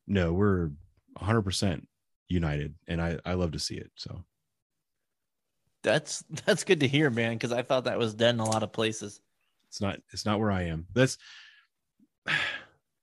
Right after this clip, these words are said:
Speaker 1: I don't wanna be too specific about where I work. Um,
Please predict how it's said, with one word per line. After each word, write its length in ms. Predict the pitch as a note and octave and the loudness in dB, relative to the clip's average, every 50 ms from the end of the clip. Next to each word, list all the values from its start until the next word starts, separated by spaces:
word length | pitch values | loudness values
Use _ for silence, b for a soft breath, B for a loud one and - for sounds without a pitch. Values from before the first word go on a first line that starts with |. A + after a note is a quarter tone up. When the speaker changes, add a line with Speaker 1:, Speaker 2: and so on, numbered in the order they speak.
| _ _ _ _ _ _ _ _ _ _ - | _ _ _ _ _ _ _ _ _ _ 0
Speaker 1:
I 280 | A#2 B2+ B2 A2+ C3 | 2 4 4 4 4
don't 120 | C3+ D3 D3 | 4 6 6
wanna 240 | D3 C3 A#2+ G2+ D#2 D2 _ _ _ _ _ _ - F#2+ | 6 6 6 4 2 -2 _ _ _ _ _ _ -8 0
be 140 | - A#2 A2 | 0 2 4
too 180 | - B2+ C#3 | 6 4 4
specific 520 | B2 - - - G2+ - - A#2+ B2 A#2+ A2+ | 4 2 0 -2 0 0 2 2 2 0 0
about 200 | G#2+ G#2 E2+ D#2+ | 0 -2 -2 0
where 120 | G#2+ G#2+ G#2 | 0 0 0
I 40 | |
work. 300 | G2 F2+ G#2 B2 D3 - _ _ _ _ _ _ _ _ _ _ - | 0 0 0 -2 -2 -4 _ _ _ _ _ _ _ _ _ _ -2
Um, 520 | G#2 G2+ G2 F#2 F2+ E2+ D#2 D2 D2+ D#2+ | 2 2 4 2 2 0 -2 -4 -6 -10